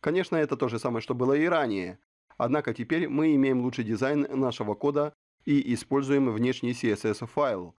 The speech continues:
к которому в будущем мы можем подключить также и другие веб-страницы.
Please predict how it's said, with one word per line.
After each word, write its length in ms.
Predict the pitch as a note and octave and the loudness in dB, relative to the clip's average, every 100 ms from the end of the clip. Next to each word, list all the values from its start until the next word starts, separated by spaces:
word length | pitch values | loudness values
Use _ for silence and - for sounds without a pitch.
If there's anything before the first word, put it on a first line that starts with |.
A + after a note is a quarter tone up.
| _ | _
к 220 | - A#2 G#2+ | -4 -2 -2
которому 640 | - G#2 C#3+ D3+ D3+ C#3 | -4 0 0 2 0 0
в 60 | |
будущем 380 | A2 C3+ C#3+ - | 0 0 2 4
мы 120 | C3+ | 4
можем 240 | A#2+ A#2 A#2 | 4 0 -2
подключить 540 | F#2 - G#2+ C#3+ C#3 | -6 -6 -2 -2 -2
также 400 | - C#3 C3+ C3+ - | -4 -2 -2 -2 -2
и 100 | - | -2
другие 560 | D#3 C3 A#2 B2 B2+ B2 - | 0 0 2 4 4 2 0
веб-страницы. 920 | A#2+ G#2+ - B2+ C3+ A#2+ - G#2 | 0 0 0 2 2 2 -2 -16